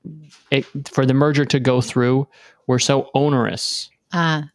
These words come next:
Speaker 2: that Adobe didn't wanna do
Speaker 1: that,
Speaker 2: it
Speaker 1: that it was
Speaker 2: anymore.
Speaker 1: sort of like, "It's not really worth
Speaker 2: It's not
Speaker 1: it," you
Speaker 2: gonna be
Speaker 1: know?
Speaker 2: worth it.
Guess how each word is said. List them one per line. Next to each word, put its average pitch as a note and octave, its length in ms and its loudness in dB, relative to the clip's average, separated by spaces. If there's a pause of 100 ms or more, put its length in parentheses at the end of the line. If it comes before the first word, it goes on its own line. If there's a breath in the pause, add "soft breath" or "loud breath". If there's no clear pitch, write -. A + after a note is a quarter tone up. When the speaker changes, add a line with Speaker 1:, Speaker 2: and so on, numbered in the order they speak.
(300)
Speaker 2:
that D#3 220 -4
Adobe D#3+ 360 -4
didn't D3+ 200 -4
wanna D3+ 200 -4
do B2+ 60 0
Speaker 1:
that, A#2 160 2
Speaker 2:
it A2 120 -4
Speaker 1:
that A#2 140 2
it A#2 60 2
was A2+ 140 0
Speaker 2:
anymore. - 40 -4
Speaker 1:
sort A#2+ 180 2
of A2 120 0
like, A2+ 220 0
"It's C3 160 -2
not B2 200 0
really A#2 240 0
worth A2+ 200 0
Speaker 2:
It's - 40 -10
not D#3+ 100 -2
Speaker 1:
it," - 100 -8
you A#2+ 60 -6
Speaker 2:
gonna A#2 60 -4
be G#2 80 -6
Speaker 1:
know? A2 60 -8
Speaker 2:
worth D3 260 -12
it. - 100 -16